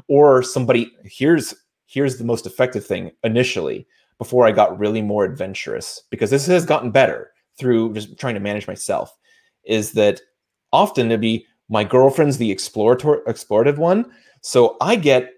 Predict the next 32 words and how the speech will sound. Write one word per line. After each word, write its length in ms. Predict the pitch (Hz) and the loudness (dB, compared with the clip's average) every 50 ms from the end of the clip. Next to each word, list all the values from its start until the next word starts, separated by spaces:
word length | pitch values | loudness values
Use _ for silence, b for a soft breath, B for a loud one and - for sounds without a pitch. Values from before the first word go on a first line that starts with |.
| _ - | _ -6
what 200 | 110 117 123 117 | 0 2 2 2
I 100 | 120 117 | 2 2
know 220 | 113 113 110 98 | 0 0 0 0
I 80 | 95 92 | 0 -2
like 460 | 82 76 62 50 - _ _ _ _ _ _ _ - | -4 -6 -8 -8 -10 _ _ _ _ _ _ _ -4
every 260 | 110 110 110 123 123 113 | -2 -2 0 -2 -4 -4
time. 400 | - 120 95 57 50 50 - _ _ _ _ _ _ _ _ _ _ - | -6 -10 -14 -14 -14 -18 -20 _ _ _ _ _ _ _ _ _ _ -2
But 120 | - 131 123 | -2 0 0
if 100 | 117 - | 0 -4
she 260 | - - - 214 226 | -6 -6 -6 -4 -2
gets 240 | 220 - 170 - - | 0 -2 -2 -2 -4
something 520 | - 120 107 101 - 107 101 98 101 98 - | -6 -6 -6 -6 -8 -8 -8 -8 -10 -10 -8
new, 380 | 110 113 123 120 110 104 107 107 | -6 -4 -2 0 0 0 -2 -2
tries 400 | 107 - - 151 123 131 135 131 | -6 -4 0 2 2 2 2 0
something 340 | - 143 117 - 117 107 | -2 -4 -4 -4 -6 -6
new, 160 | 104 107 104 110 | -6 -6 -6 -6
she's 320 | - - 156 165 165 139 | -6 -4 -4 -4 -4 -4
the 120 | 120 117 | -4 -6
explorer, 720 | 104 - - - - - 123 135 139 123 85 69 64 - - _ _ _ _ _ _ _ _ _ - - | -6 -6 -8 -12 -6 -2 0 2 4 4 2 0 -2 -6 -8 _ _ _ _ _ _ _ _ _ -4 -4
I'll 100 | 151 147 | -4 -2
try 260 | - - - 208 254 | -4 -6 -6 -4 -2
a 100 | 240 151 | -2 -2
little 200 | 120 117 101 98 | -2 -2 -2 -2
bit 160 | - - 101 | -2 -4 -4
of 80 | 95 - | -2 -4
what 120 | - - | -6 -6
she 200 | - - 98 92 | -8 -10 -10 -10
got, 220 | 90 90 85 - | -8 -6 -6 -6
and 80 | 82 - | -6 -6
I'll 40 | 110 | -4
be 60 | 113 | -2
like, 160 | 107 - - | -2 -4 -4